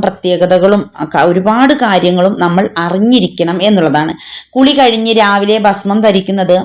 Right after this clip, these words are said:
മനസ്സിനും ശരീരത്തിനും പുതിയ ഉണർവ് നൽകുന്നു. പകൽ മുഴുവൻ നേരിടേണ്ടി വരുന്ന വെല്ലുവിളികളെ നമുക്ക് ശാന്തതയോടെ നേരിടാൻ ഇത് നമ്മളെ പ്രാപ്തരാക്കും എന്നുള്ളതാണ്. സത്വഗുണ വർധനവിനാണ് രാവിലെ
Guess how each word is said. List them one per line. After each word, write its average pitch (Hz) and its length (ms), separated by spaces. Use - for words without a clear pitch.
മനസ്സിനും 190 480
ശരീരത്തിനും 185 720
പുതിയ 208 420
ഉണർവ് 190 500
നൽകുന്നു. 175 440
പകൽ 196 260
മുഴുവൻ 226 300
നേരിടേണ്ടി 202 680
വരുന്ന 185 360
വെല്ലുവിളികളെ 185 680
നമുക്ക് 170 260
ശാന്തതയോടെ 220 760
നേരിടാൻ 185 420
ഇത് 175 100
നമ്മളെ 175 240
പ്രാപ്തരാക്കും 175 800
എന്നുള്ളതാണ്. 160 420
സത്വഗുണ 220 540
വർധനവിനാണ് 196 800
രാവിലെ 170 320